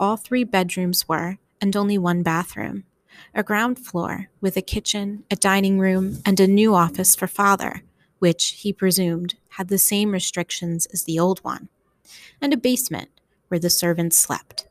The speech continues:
All around the house in Berlin were other streets of large houses, and when you walked towards the center of town,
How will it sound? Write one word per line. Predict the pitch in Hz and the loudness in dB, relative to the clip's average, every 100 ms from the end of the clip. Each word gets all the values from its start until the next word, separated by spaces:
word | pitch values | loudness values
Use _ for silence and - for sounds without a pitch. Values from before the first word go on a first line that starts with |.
| _ _ _ _ _ _ - _ - | _ _ _ _ _ _ -20 _ 0
All | 233 277 | 4 4
around | 269 247 226 | 4 2 0
the | |
house | 202 202 214 | -2 -2 -2
in | 202 190 | -2 -2
Berlin | 185 180 185 185 185 | 0 0 0 -2 -2
were | 175 175 - | -4 -4 -2
other | 196 202 | 0 0
streets | - - 190 190 - - | -2 -4 -4 -4 -4 -4
of | 175 196 | -4 -2
large | 185 185 185 | 0 0 0
houses, | - 170 165 170 165 165 - - - - - | -2 0 0 0 0 0 -2 -6 -20 -20 -10
and | 247 | -4
when | 262 294 | 0 2
you | 277 | 2
walked | 240 226 226 | 2 0 -2
towards | - 202 196 | -4 -2 0
the | 185 | 2
center | - 190 190 - 202 | 2 2 0 -2 -4
of | 202 | -4
town, | - - 170 165 175 | -4 -2 0 -2 -4